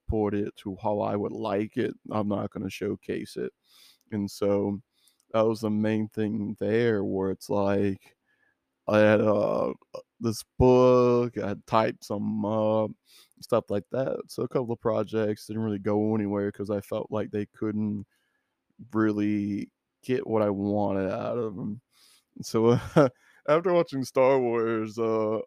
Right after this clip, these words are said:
wanna say, uh, was it The First Hope or, not Rogue One, it was one of the newer, the trilogies <laughs> where, uh, Luke goes, "It's, it's a sacred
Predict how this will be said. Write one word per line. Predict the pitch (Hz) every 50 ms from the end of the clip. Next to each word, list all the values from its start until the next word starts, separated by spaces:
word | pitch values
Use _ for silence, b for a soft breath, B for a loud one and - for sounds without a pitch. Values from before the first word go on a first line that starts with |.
| - -
wanna | - 123 123 117 120 117
say, | - - - 117 117 113 113 113 110 110 110 113 110 104 101 90 82 _ _ _ _ _ _ _ _ _ _ - - - _
uh, | - 113 107 110 104 - - - - - - - _ _ _ _ _ _ _ _ _ _ _ _ _ _ _ _
was | - 120 120 101 107
it | 113 107 - - - _ _ _ _ _ _ _ _ _ _ -
The | 110 110 104 95
First | - - 123 127 131 - - - -
Hope | - 110 113 120 131 135 127 - -
or, | 104 104 107 107 104 107 107 107 107 120 - -
not | - 107 123 127 - -
Rogue | 104 107 113 120 123 104 110
One, | 110 113 117 117
it | 120
was | 131 127 - -
one | 127 143 160
of | 160 139
the | 123 120
newer, | 113 107 110 113 117 110 107 107
the | 107 104
trilogies | - 117 117 120 113 104 98 107 107 104 104 101 - b b b b b b b b b
<laughs> | b _ _
where, | - - - - - - - 131 120 - - - 120 113 113 117 120 - _ _ _ _ _ _ _ _ _ _ _ _ _ _ -
uh, | - 113 110 110 110 110 113 117 113 107 117 127 - - _ _ _ -
Luke | 110 107 110 107 101 - - -
goes, | 117 104 104 104 107 107 104 107
"It's, | 127 131 120 143
it's | 123 131 120 - -
a | 127
sacred | 120 - - 156 143 147 147 - _ - 127 117 110